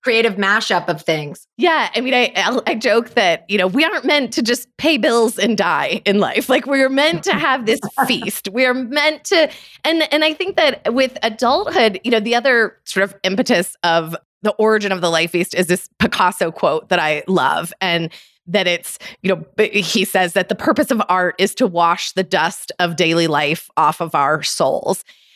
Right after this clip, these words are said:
Speaker 2: And I think of it as, like, so with each sort of adult milestone, you know, each mortgage payment, each, you know, getting a house, all that, you just get more dusty,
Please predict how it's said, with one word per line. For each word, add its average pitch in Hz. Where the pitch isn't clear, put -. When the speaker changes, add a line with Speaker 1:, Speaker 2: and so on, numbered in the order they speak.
Speaker 2:
And 247
I 247
think 254
of 247
it 202
as, 185
like, 160
so 220
with 214
each -
sort 240
of -
adult 196
milestone, 165
you 165
know, 151
each 180
mortgage 226
payment, 180
each, 185
you 185
know, 165
getting 208
a 247
house, 240
all 196
that, 175
you 240
just 349
get -
more 180
dusty, 202